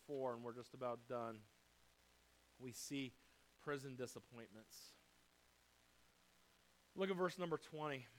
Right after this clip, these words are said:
It says, "And it came to pass the third day, which was Pharaoh's birthday, that he made a feast unto all his servants, and he lifted up the head of his chief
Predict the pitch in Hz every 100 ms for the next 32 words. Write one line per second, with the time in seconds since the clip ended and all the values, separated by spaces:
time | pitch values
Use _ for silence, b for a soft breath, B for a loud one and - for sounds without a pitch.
0 | B B - 135 - 151 151 147 143 131
1 | 156 165 175 170 165 165 165 - 139 -
2 | 156 160 135 131 131 127 - - - -
3 | - - - - 135 127 135 - 151 147
4 | 151 131 - 180 - - 101 92 - -
5 | - - - - 123 131 143 143 123 -
6 | 180 214 208 - 160 147 147 170 185 165
7 | - 180 180 185 180 160 143 135 139 190
8 | - 196 175 - 139 120 165 185 170 143
9 | 131 - 175